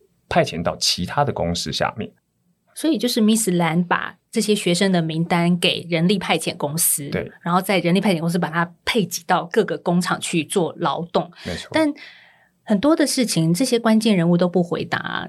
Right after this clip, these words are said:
Speaker 2: 你们怎么去一一的把这些证据给挖出来的呢？
Speaker 1: 对，因为刚开始的时候，我们是，还是以电话联络或是用 email 的方式，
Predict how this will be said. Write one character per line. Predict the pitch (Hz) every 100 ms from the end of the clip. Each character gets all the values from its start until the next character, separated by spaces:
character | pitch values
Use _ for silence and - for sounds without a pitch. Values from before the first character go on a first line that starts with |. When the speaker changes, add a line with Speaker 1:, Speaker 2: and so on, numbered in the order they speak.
| -
Speaker 2:
你 | 190
们 | 196 320
怎 | - -
么 | 160
去 | 170 - 247 208
一 | - 226 226
一 |
的 | 220
把 | 170 -
这 | -
些 | 175 202 190
证 | 190 302 196
据 | 170 175
给 | -
挖 | 156 156
出 | 170 170
来 | 143 -
的 | -
呢？ | 170 180 - _ - - -
Speaker 1:
对， | 127 87 -
因 |
为 | 175
刚 | 190
开 | 180 202
始 | 196
的 | 87
时 | 113
候， | 101
我 |
们 | 85 87 -
是， | - - -
还 | 101
是 | 90 135
以 | 92 87 - _ _
电 | - 135
话 | 117 123 95
联 | 85
络 | 85 120 101
或 | - 107
是 | 110 104
用 | 98 107 104
email | 127 147
的 | 90
方 | - 85
式， | 87 92